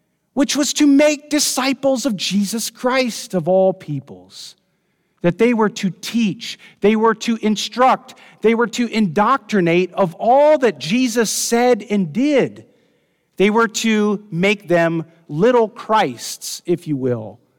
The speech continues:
following their master, Savior, and Lord,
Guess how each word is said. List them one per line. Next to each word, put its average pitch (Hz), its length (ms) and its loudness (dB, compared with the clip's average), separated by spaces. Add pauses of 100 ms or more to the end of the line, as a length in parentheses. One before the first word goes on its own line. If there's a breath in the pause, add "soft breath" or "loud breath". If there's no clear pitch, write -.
(180)
following 196 840 -2 (240 soft breath)
their 156 160 0
master, 175 800 -4 (280 soft breath)
Savior, 180 760 -2
and 143 260 -4
Lord, 143 540 0